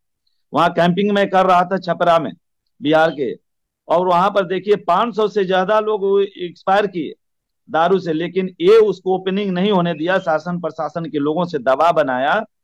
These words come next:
कि आप इसको ज्यादा उजागर ना हो। जैसे देखे होंगे कोरोना काल में ज्यादा लोग मरते थे, दिखाया कम जाता था, इसी तरह से बिहार में इतने ज्यादा मर रहे हैं, लेकिन ये लोग अपने प्रशासन दबाव बना करके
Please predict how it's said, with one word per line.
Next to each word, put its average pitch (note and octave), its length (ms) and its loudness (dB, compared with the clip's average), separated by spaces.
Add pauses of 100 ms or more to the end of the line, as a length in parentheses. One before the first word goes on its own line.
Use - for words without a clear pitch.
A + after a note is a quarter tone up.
(440)
कि E3+ 240 -2
आप G3 280 2
इसको F#3+ 540 2 (220)
ज्यादा E3 320 2
उजागर F3 440 2
ना F3+ 100 -4
हो। D#3 140 0
जैसे D#3 320 -6
देखे E3 300 -4
होंगे F#3+ 260 0
कोरोना F3+ 440 0
काल E3 260 2
में C3 140 -10 (600)
ज्यादा E3+ 320 2
लोग F#3+ 200 2
मरते F3+ 320 -2
थे, G3 140 -4
दिखाया D#3+ 360 0
कम F3 220 -2
जाता D3+ 260 -2
था, - 140 -16 (320)
इसी D#3 200 -8
तरह G3+ 180 -2
से F#3+ 140 -4
बिहार F#3+ 320 2
में G#3 240 -6 (400)
इतने G3+ 280 -2
ज्यादा F3+ 320 2
मर G3 200 2
रहे G#3 140 2
हैं, G3 80 0
लेकिन F3 340 -6
ये E3 60 -4
लोग E3 200 0
अपने D#3+ 280 -2
प्रशासन D#3+ 600 -4
दबाव D3+ 300 2
बना D3+ 260 -2
करके D#3 300 -8